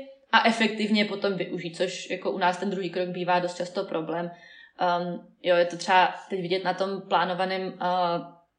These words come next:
plánu obnovy po pandemii, tak tam vlastně z-, zatím ty české plány vypadají tak, že tím chceme zalepit díry ve státním rozpočtu, eh,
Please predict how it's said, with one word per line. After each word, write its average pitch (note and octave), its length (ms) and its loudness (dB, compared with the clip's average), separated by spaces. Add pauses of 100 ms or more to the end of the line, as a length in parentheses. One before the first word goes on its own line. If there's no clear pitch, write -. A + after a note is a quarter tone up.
(480)
plánu G3 280 6
obnovy F3+ 440 4
po G#3 120 -2
pandemii, F#3 640 0
tak E3+ 180 -6
tam F3+ 320 -6 (380)
vlastně F#3 320 -6
z-, F3 160 -2
zatím F3+ 480 -4 (440)
ty G3+ 120 -4
české G3 320 0
plány F#3 340 2
vypadají F3+ 460 2
tak, F3+ 180 0
že F#3 100 -4
tím G3 180 -8
chceme G3 300 -4
zalepit F3+ 420 2
díry F#3 420 0
ve F#3+ 80 0
státním F#3 360 0
rozpočtu, F3+ 840 0
eh, E3+ 40 -2